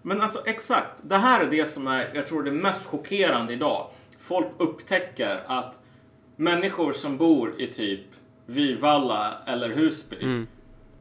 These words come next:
Speaker 1: och människor, alltså, som har bott i Sverige hela sitt liv,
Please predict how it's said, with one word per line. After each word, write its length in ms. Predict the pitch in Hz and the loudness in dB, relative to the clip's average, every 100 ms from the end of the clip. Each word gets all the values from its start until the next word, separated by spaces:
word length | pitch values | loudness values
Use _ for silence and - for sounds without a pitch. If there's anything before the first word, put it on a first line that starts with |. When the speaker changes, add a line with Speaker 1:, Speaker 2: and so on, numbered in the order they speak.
| - - _ _ _ | -20 -20 _ _ _
Speaker 1:
och 100 | 143 | 0
människor, 540 | 156 156 165 160 131 | 2 2 0 0 0
alltså, 160 | 139 - | 0 -4
som 160 | 143 139 | -2 -2
har 80 | |
bott 260 | 165 208 - | 0 -2 0
i 140 | 120 107 | -2 -2
Sverige 380 | - 156 107 | 0 2 2
hela 300 | 107 139 131 | 2 4 2
sitt 180 | 123 104 | 0 -4
liv, 320 | 131 117 117 | -2 -2 -2